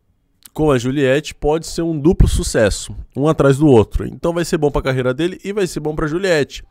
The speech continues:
porque ela acabou de lançar um E P e é bom o nome dela tá sempre sendo divulgado aí na T V, porque assim o pessoal,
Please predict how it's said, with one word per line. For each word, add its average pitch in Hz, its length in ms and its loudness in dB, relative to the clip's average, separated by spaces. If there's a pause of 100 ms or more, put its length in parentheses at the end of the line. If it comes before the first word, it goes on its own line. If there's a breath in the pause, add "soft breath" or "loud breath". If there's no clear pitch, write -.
(140)
porque 110 180 -8
ela 113 120 0
acabou 117 240 -2
de 110 100 -4
lançar 123 240 0
um 127 80 2
E 139 80 0
P 151 240 -2 (320 soft breath)
e 180 100 -2
é 165 60 4
bom 123 180 -2
o - 20 0
nome 131 220 0
dela 120 200 2
tá 120 120 -2
sempre - 240 -2
sendo 117 240 -2
divulgado 107 560 0
aí 101 60 -4
na 110 100 -6
T 139 160 -6
V, 123 220 -2 (200)
porque 131 220 -6
assim 127 320 -4 (260 soft breath)
o 135 80 -8
pessoal, 113 580 0